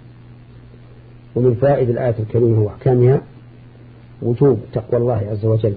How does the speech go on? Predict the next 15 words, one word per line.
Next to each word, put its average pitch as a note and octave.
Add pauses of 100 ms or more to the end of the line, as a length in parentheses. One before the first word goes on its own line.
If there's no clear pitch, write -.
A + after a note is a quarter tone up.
لقوله A#2
تعالى: A#2+ (1400)
"واتقون". B2 (3000)
ومن C3
فوائدها A#2+
أن A#2
تقوى B2
الله A#2+
تعالى A#2+ (1500)
من B2
أكبر B2+
الأدلة A#2+
على A2+
عقل A2
الإنسان A2